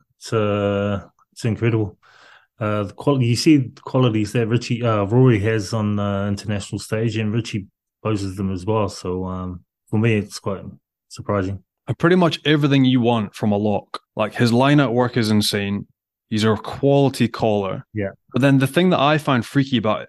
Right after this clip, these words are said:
Speaker 2: a, a guy that big, like, I've played with people that big before, but it's the physicality he brings with it. Like, you don't expect people at two meters plus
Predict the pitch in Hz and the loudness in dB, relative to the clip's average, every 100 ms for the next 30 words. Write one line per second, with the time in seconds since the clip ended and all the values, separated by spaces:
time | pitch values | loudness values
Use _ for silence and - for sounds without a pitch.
0 | - 113 123 120 143 147 135 117 101 135 | -12 -8 -4 0 2 4 2 0 0 0
1 | 104 104 107 113 - 139 123 113 - 120 | 0 -2 -4 -4 0 2 2 -2 -6 -6
2 | 113 104 120 110 107 - 131 110 92 113 | -2 -2 -2 -4 -4 -2 2 2 0 -2
3 | - _ _ _ _ _ - 123 135 - | -2 _ _ _ _ _ -6 -2 -2 0
4 | 156 139 139 143 165 165 165 160 156 123 | 0 0 2 2 2 2 2 4 2 2
5 | 151 185 127 120 127 - 156 123 110 - | 2 0 -2 -4 -2 0 0 0 -2 0
6 | 135 - 147 - 120 - - 127 131 123 | -2 0 -2 0 -2 -2 0 4 6 4
7 | 127 113 - - 123 107 - - | 2 0 -2 0 0 0 -2 -4